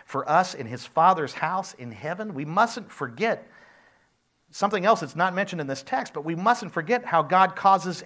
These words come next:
everything to work together for the good of those who love God and are called according to his purposes. We mustn't forget the way to heaven, who it is that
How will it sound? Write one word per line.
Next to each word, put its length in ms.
everything 920
to 120
work 500
together 540
for 140
the 80
good 160
of 80
those 260
who 160
love 320
God 240
and 80
are 60
called 240
according 320
to 80
his 100
purposes. 680
We 80
mustn't 400
forget 760
the 200
way 680
to 100
heaven, 360
who 260
it 80
is 560
that 240